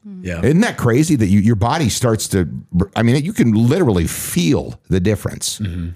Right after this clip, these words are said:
Speaker 3: And if you stick to a, a, like, leafy greens and, and salmon and stuff where you'll get those anti-inflammatory properties, and that com-, that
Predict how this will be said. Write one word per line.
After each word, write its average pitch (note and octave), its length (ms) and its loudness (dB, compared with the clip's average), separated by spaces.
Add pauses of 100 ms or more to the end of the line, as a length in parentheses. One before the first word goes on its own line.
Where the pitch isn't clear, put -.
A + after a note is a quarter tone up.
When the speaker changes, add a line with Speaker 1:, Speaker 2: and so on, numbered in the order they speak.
(160)
Speaker 3:
And A#3+ 100 2
if - 120 0
you C3+ 120 4
stick A#2 340 -4
to A2+ 140 2
a, E2 80 0 (160)
a, F#2+ 140 0 (400)
like, E2 180 -2
leafy A2 420 2
greens G#2 680 2 (200)
and, E2+ 240 0
and E2+ 140 0
salmon G2+ 460 0
and F2+ 100 0
stuff F#2 300 -2
where F2+ 100 2
you'll E2+ 140 2
get F2 300 -4 (340)
those E2 220 0
anti-inflammatory E2 1120 0
properties, D#2+ 600 -2
and E3 140 0
that D3+ 100 -6
com-, C3 160 -2 (160)
that F3 140 -2